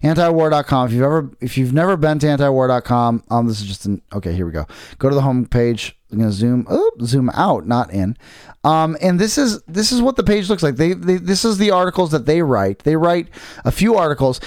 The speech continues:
and really what I love about them is they're, they're always really short articles. In fact, this is an article I'm gonna look at that's from,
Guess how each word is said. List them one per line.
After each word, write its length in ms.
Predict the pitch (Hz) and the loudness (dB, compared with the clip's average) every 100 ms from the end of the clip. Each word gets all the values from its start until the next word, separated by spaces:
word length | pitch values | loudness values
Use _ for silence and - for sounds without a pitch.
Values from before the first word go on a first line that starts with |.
| - - | -16 -2
and 200 | 160 180 | 0 2
really 220 | 277 302 | 2 2
what 120 | 185 | 2
I 60 | 156 | 2
love 240 | 156 202 | 2 0
about 180 | 196 190 | 0 0
them 160 | 190 175 | 0 0
is 120 | 135 | 0
they're, 160 | 147 | 0
they're 160 | 131 139 | 2 2
always 200 | 208 269 | 2 2
really 180 | 214 180 | 0 0
short 280 | - 185 170 | 0 2 2
articles. 380 | 143 123 131 | 0 0 0
In 60 | 135 | 2
fact, 160 | 139 131 | 0 0
this 120 | 143 | -2
is 80 | 143 | 0
an 100 | 135 | 0
article 280 | 127 120 | 0 0
I'm 100 | 127 | 0
gonna 160 | 127 123 | 2 2
look 260 | 123 120 - | 0 -2 -6
at 240 | 120 120 110 | -2 0 0
that's 180 | 120 - | -2 -2
from, 420 | 143 139 135 | 0 0 0